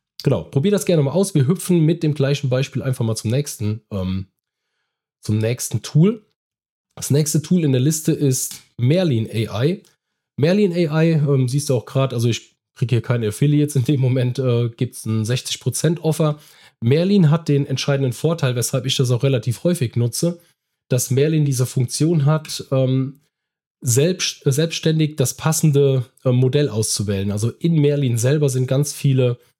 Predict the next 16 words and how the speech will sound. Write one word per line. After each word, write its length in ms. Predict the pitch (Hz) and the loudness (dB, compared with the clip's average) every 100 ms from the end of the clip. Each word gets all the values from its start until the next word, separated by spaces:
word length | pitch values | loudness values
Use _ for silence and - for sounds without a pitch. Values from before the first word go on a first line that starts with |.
| _ | _
Modelle 480 | 120 117 123 131 117 | -2 0 0 0 -2
drin, 420 | - 139 175 165 | -2 0 2 2
Chat 180 | 143 - | 0 -2
G 140 | 107 | -2
P 120 | 113 | -2
T, 500 | 110 - 156 156 147 | -2 2 4 6 4
ähm, 600 | 127 127 117 120 120 123 - _ _ 131 | 2 0 0 0 -2 -4 -14 _ _ -2
Gemini 720 | 143 156 156 147 147 147 147 | 0 2 2 2 4 2 2
von 260 | - 120 | 0 0
Google, 500 | 113 165 156 151 147 123 | 2 2 4 4 2 2
ähm, 360 | 123 120 120 117 | 0 2 0 0
Claude, 480 | 131 147 151 151 - | 2 2 0 -2 0
wie 140 | 147 | 0
auch 120 | 123 | 0
immer. 320 | 123 127 147 160 - _ _ _ _ 139 | 0 0 0 -4 -18 _ _ _ _ 0
Und 300 | 127 - | 0 -2